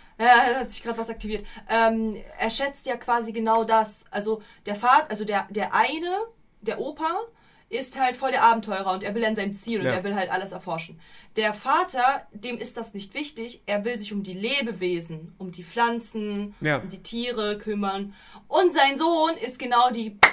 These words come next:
Speaker 1: perfekte Mischung aus beidem, weil er sich
Speaker 2: Wobei se-, wobei er kein Farmer werden möchte.
Speaker 1: Na, aber das ist doch scheißegal, er möchte ja trotzdem neue Wesen kennenlernen. Er ist ja ein
Speaker 2: Ja, das, ja.
Speaker 1: er, der Vat-, der eine ist halt ein Abenteurer.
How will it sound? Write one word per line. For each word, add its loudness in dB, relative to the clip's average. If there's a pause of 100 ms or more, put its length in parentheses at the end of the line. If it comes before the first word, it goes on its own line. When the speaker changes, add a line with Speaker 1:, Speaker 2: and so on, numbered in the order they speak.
(140)
Speaker 1:
perfekte 0
Mischung -6
aus -6
beidem, 2 (240)
weil 4
er 0
sich -8
Speaker 2:
Wobei 4
se-, 4
wobei 4
er 2
kein 2
Farmer 4
werden -10
möchte. -16 (460)
Speaker 1:
Na, -6
aber -6
das -6
ist -10
doch -8
scheißegal, 0
er 0
möchte -6
ja 0
trotzdem -8
neue 2
Wesen -4
kennenlernen. -4
Er 0
ist -4
ja 0
ein 4
Speaker 2:
Ja, 4
das, -6
ja. -4
Speaker 1:
er, 4
der 0
Vat-, 4
der -2
eine 0
ist -6
halt -2
ein -8
Abenteurer. 2